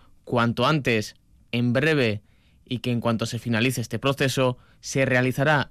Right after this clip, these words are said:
inmediatamente la inscripción de la Fundación tres de marzo.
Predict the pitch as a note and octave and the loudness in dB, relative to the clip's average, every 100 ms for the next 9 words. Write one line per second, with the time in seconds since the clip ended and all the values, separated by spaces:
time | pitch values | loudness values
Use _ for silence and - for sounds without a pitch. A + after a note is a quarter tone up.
0 | _ C#3+ C#3+ C#3+ C#3+ D#3+ D#3+ D3 D3 D3 | _ -4 -2 0 2 2 2 2 0 0
1 | C#3+ C3 - D#3 - C3 C3 B2 - - | 0 0 0 -6 -2 0 0 0 -6 -20
2 | - B2 B2 A#2 B2+ B2+ - C#3+ C#3+ - | -6 0 0 0 0 0 2 0 -2 -4
3 | C3+ B2+ A#2+ G#2+ G#2+ - A2+ G#2 | -2 0 0 0 -2 -2 -2 -2